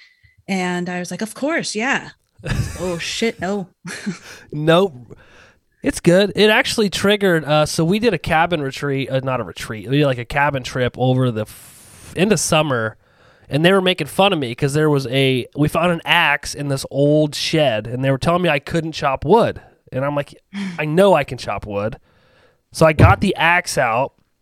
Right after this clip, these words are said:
Speaker 2: I went in and got my pajama pants on, took my shirt off, and I went out and chopped wood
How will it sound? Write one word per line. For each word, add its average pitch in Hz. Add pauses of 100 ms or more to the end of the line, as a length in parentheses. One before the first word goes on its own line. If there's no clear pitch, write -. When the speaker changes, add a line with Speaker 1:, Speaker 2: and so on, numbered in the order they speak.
(440)
Speaker 2:
I 160
went 190
in 202
and 180
got 165
my 170
pajama 160
pants 135
on, 127
took -
my 170
shirt 160
off, 151
and 147
I 147
went 160
out 156
and 147
chopped 170
wood 156